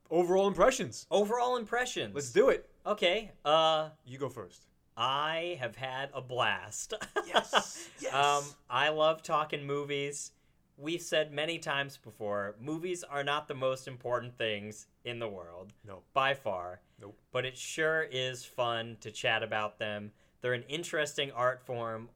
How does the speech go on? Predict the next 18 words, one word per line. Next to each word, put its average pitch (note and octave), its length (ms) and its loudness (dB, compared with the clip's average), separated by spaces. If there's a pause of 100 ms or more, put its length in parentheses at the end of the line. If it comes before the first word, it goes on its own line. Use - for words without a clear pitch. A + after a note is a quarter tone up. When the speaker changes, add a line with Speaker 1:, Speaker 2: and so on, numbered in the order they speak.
Speaker 2:
always D3 360 -2
changing, A#2 680 -6 (400)
always D3 400 -4
new C3+ 160 -6
stuff, A2+ 440 -2 (280)
um, A2 280 -8
new C#3 120 -8
technologies, A#2 1000 -6 (480)
lots B2+ 420 0
of B2 100 -12
fun. A2+ 460 -2 (400)
I A#2 60 -4
haven't E3 280 -4
had F3+ 180 0
a D#3+ 60 -2
lot D3+ 340 0
of E3 100 -12
people A#2+ 540 -6